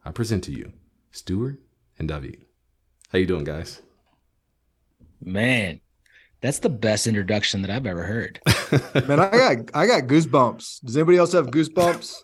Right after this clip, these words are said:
Speaker 2: <laughs> Seriously,
Speaker 3: I got
Speaker 2: like,
Speaker 3: 'em.
Speaker 2: that was amazing, dude. Like,
Speaker 1: Thank you.
Speaker 2: that
Speaker 1: Thank you.
Speaker 2: was,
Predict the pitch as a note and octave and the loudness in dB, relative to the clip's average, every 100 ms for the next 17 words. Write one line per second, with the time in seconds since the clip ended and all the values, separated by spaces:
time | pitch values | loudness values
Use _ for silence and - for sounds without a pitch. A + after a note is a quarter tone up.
0 | _ - G#2+ - A#2+ - - E4+ G#4 C#4 | _ -8 -8 -4 -4 -2 0 4 4 4
1 | C#3 G#2+ F#2 A#2 C3 A#2 A2+ - _ _ | 2 2 0 2 2 2 -2 -12 _ _
2 | - F#3 F4 G#3 C#3 A#2+ D#3 G#3+ G2+ G2 | -2 0 4 4 4 4 4 4 2 0
3 | A2 C#3 A2+ E2 D#2 - _ _ _ _ | 0 -2 -2 -2 -4 -14 _ _ _ _
4 | _ _ _ _ _ _ _ - F#3 D3+ | _ _ _ _ _ _ _ -6 -2 -2
5 | G#2 - | -4 -10